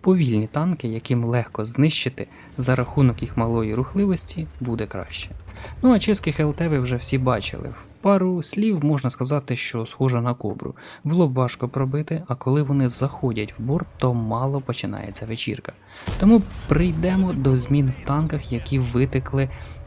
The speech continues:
на деяких джерелах, а їх там дуже багато. До речі, на лінії Маннергейма прибрали каміння, яке в народі називалося скользящі камні.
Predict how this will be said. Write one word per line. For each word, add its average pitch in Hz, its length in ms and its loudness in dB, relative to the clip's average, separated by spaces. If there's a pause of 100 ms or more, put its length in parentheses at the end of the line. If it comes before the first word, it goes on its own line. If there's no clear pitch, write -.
на 131 260 2 (100)
деяких 120 380 0
джерелах, 107 600 -10
а 123 120 -2
їх 123 200 -2
там 98 160 -6
дуже 101 200 -8
багато. - 400 -10 (420)
До 170 80 2
речі, 156 240 2
на 160 100 2
лінії 190 260 4
Маннергейма 175 640 2 (120)
прибрали 135 580 0
каміння, 131 480 2
яке 120 480 -2
в 127 120 -6
народі 123 320 0
називалося 113 720 -2
скользящі 110 680 -6
камні. 135 480 -4